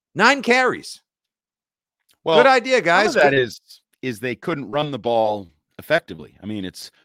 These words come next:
Speaker 2: old school. You take away the sixty-four yarder.
Speaker 1: Mm-hmm.
Speaker 2: I think his first three carries of the day were, like, one yard, one yard, two yards or something. Like, they're
Speaker 1: You
Speaker 2: still
Speaker 1: couldn't
Speaker 2: struggling
Speaker 1: get
Speaker 2: to
Speaker 1: the
Speaker 2: find
Speaker 1: ground
Speaker 2: consistency.
Speaker 1: I mean, Andy, you couldn't get the ground game going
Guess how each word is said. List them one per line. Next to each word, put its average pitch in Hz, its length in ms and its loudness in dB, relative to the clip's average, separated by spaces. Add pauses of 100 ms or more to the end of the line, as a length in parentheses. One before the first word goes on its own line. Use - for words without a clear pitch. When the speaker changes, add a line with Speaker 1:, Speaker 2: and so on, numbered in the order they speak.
(160)
Speaker 2:
old 147 240 -4
school. 135 220 -2
You 117 100 -2
take 156 240 -2
away 147 140 0
the 120 80 -8
sixty-four 156 640 -4
yarder. 110 440 0 (180)
Speaker 1:
Mm-hmm. 107 200 -14
Speaker 2:
I 117 40 -12
think 233 200 -6
his 180 160 -2
first - 440 -8
three 170 200 -8
carries 147 380 0
of 131 80 -8
the 110 80 -8
day 135 220 -4
were, 110 160 -2
like, 95 260 -4
one 104 240 -8
yard, 104 360 -2
one 101 240 -10
yard, 98 400 -6
two 110 180 -8
yards 98 540 -4
or 101 60 -10
something. 98 380 -12
Like, 95 260 -6 (400)
they're 143 140 -2
Speaker 1:
You 143 80 -4
Speaker 2:
still 226 220 4
Speaker 1:
couldn't 330 180 0
Speaker 2:
struggling 165 340 4
Speaker 1:
get - 60 -4
Speaker 2:
to 220 40 -4
Speaker 1:
the - 80 -4
Speaker 2:
find 165 140 -4
Speaker 1:
ground 180 300 -2
Speaker 2:
consistency. 139 220 -18 (600)
Speaker 1:
I 190 40 -12
mean, 175 200 -10
Andy, 185 240 -6
you 131 160 -8
couldn't 254 520 -8
get 214 260 -4
the 185 120 -6
ground 151 540 -6
game 165 340 -6
going 143 460 -4